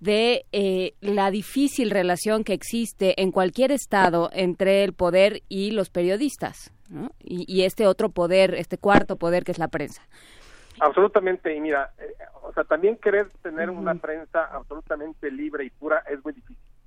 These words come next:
Speaker 2: En un estado incluso democrático hay muchos matices, eh, en la prensa, desde la que está muy cercana a lo, a lo oficial,
Speaker 1: Ujú.
Speaker 2: hasta la que se aneja a, aleja hasta extremos, eh,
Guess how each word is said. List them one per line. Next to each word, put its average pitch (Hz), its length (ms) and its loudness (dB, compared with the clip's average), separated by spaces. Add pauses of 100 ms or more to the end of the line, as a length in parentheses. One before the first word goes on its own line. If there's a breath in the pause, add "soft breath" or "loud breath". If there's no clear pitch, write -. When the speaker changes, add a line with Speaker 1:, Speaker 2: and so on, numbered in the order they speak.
(500)
Speaker 2:
En 156 220 -4
un 233 140 -4
estado 208 360 2
incluso 190 460 -10 (180)
democrático 160 840 -8
hay 170 160 -6
muchos 180 420 -10
matices, 175 460 -8 (260)
eh, 123 240 -14
en 127 120 -12
la 139 100 -4
prensa, 180 380 -4
desde 143 260 -4
la 143 100 -2
que 143 140 -12
está 175 160 -4
muy 196 200 -10
cercana 165 540 -2 (480)
a 123 120 -4
lo, 123 240 -4
a 131 80 -10
lo 127 120 -8
oficial, 131 720 -6 (400)
Speaker 1:
Ujú. 190 180 -10
Speaker 2:
hasta 175 200 -2
la 156 140 0
que 135 160 -14
se - 80 -8
aneja 160 440 -6 (140)
a, 120 160 -14 (240)
aleja 151 340 -6
hasta 139 460 -6
extremos, 139 640 -8 (100)
eh, 101 500 -10